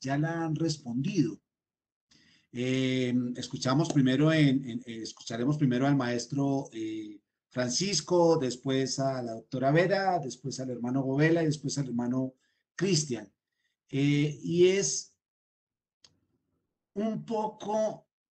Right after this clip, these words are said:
esto que ustedes han dicho, porque a raíz de la primera y segunda pregunta, en el fondo han dejado ver como esos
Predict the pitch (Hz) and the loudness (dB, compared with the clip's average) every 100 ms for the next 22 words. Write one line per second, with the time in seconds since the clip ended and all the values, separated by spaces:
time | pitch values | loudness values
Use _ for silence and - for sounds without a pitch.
0 | _ _ _ - 240 247 - 277 220 151 | _ _ _ 0 0 2 -2 -2 -2 0
1 | 180 190 180 202 190 196 151 160 160 151 | 2 2 0 -2 -2 -2 0 2 2 0
2 | 147 - 131 131 139 151 156 151 180 160 | -4 -2 -2 0 4 6 6 2 2 0
3 | 143 120 123 156 165 135 113 120 120 131 | 0 0 4 6 6 2 -2 -4 0 2
4 | 156 139 123 135 131 151 151 151 - _ | 2 2 2 2 2 2 2 2 -6 _
5 | _ _ _ - 147 151 151 185 208 214 | _ _ _ 4 8 10 8 6 4 4
6 | 226 226 - _ _ - 156 175 196 185 | 2 2 -2 _ _ -4 0 2 2 0
7 | 202 202 196 196 196 180 - 196 190 160 | 0 2 2 2 0 -4 -6 -4 0 2
8 | 160 160 - 190 - | 2 0 -2 -4 -6